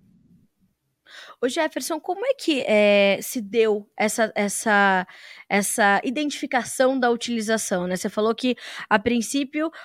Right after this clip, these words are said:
houve a síntese da amônia pra produção de armas, né?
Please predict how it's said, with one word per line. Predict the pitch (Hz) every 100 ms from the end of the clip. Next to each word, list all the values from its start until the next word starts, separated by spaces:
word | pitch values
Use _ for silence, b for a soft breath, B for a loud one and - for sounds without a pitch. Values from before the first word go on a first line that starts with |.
| B -
houve | 240 254 240 233
a |
síntese | 233 262 233 240 202
da | 233
amônia | 233 226 247 269 277 -
pra | 233 233 254 _ _ _ _ _
produção | - 233 214 247
de | 233
armas, | 233 202 185 180
né? | 202